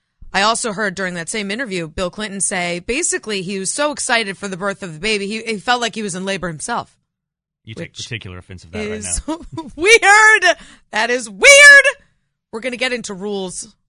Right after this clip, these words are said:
Speaker 1: about how to talk to
Speaker 2: <laughs>
Speaker 1: pregnant people later in this hour, because that is not cool, Bill Clinton. Not cool. But, um, yeah, in case anyone was wondering if they were going to exploit this grandchild, I have the answer. Yes, they are. One hundred percent, yes, they are.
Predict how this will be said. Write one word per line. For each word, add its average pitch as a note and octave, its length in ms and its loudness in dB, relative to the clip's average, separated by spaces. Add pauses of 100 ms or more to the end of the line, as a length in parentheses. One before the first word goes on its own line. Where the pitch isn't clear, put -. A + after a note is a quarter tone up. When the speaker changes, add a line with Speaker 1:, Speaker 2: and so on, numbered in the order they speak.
(320)
Speaker 1:
about E3 240 -6
how F3 160 -6
to E3 80 -14
talk F3 200 -8
to - 80 -10
Speaker 2:
<laughs> - 80 -14
Speaker 1:
pregnant D#3+ 260 -10
people E3 260 -10
later E3+ 260 -6
in B3 140 -4
this B3+ 240 -8
hour, A3+ 400 2 (400)
because B3+ 240 -4
that D#4+ 160 6
is A3 120 -2
not D#4 300 6
cool, E4 220 2
Bill A#3+ 180 0
Clinton. B3 400 -4 (140)
Not A3+ 320 -2
cool. G#3 420 -4 (800)
But, D4 180 4
um, C4+ 380 2
yeah, C#4+ 300 2 (560)
in F4+ 140 0
case A4 340 0
anyone F4 340 -2
was C4+ 160 -6
wondering G3+ 480 -6
if F#3+ 140 -8
they G#3+ 120 -2
were G3+ 120 -4
going G3+ 220 -6
to G3 60 -8
exploit G3 380 -8
this F#3+ 160 -8
grandchild, F#3 420 -8
I G#3 140 2
have A3 220 -2
the A3+ 160 -6
answer. E3 340 -8
Yes, F3+ 300 -8
they F3+ 120 -8
are. - 280 -14 (140)
One F#3+ 120 -8
hundred G#3+ 220 -8
percent, G3+ 320 -6
yes, F3 180 -8
they E3 160 -8
are. C#3+ 240 -16